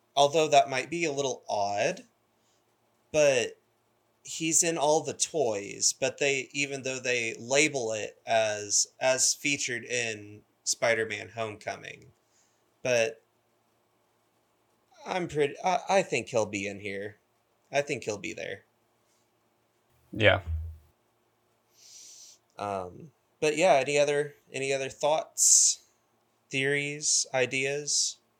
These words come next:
Speaker 2: Uh, I definitely think Tobey Maguire and Andrew Garfield will be in it.
Speaker 1: Yes.
Speaker 2: But, uh, honestly, for,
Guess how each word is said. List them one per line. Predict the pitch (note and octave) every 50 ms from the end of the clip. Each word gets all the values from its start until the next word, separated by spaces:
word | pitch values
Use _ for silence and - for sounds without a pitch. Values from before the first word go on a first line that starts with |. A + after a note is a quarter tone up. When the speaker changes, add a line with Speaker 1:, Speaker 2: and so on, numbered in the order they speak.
| _ _ _ _ _ _ _ _ _ _ -
Speaker 2:
Uh, | -
I | B2 B2+ B2 A#2 B2+ C3
definitely | B2 B2+ B2 A2+ - C3+ B2 -
think | - B2 A2+ A2+ A2+
Tobey | - A#2 A#2 A2+ A2+ A2+ A2
Maguire | A2 A2+ G#2+ G2+ A2 A2 G#2+ A2 A2 G#2+ G#2 G#2 G#2 G#2+ -
and | G2 G2+ G2 G2 G2 G2
Andrew | G2+ G#2 G2 F#2+ - G#2
Garfield | - G2 G2 G2 G2 - G#2 G2 G2+ G#2 G#2+
will | G#2+ G#2 G#2
be | G#2 G#2 G2 G2
in | G2 G2+
it. | G#2+ G#2+ - -
Speaker 1:
Yes. | - B2 A#2 G#2+ F#2+ F2+ F2 - - G#2+
Speaker 2:
But, | A2 G#2+ G#2 G2+ - - - - _ _ _ _ -
uh, | - A#2 A#2+ - -
honestly, | B2 B2 B2+ B2+ A#2+ - - A#2+ A#2 G#2+
for, | G2+ - A#2+ A2 G#2+ G#2 G#2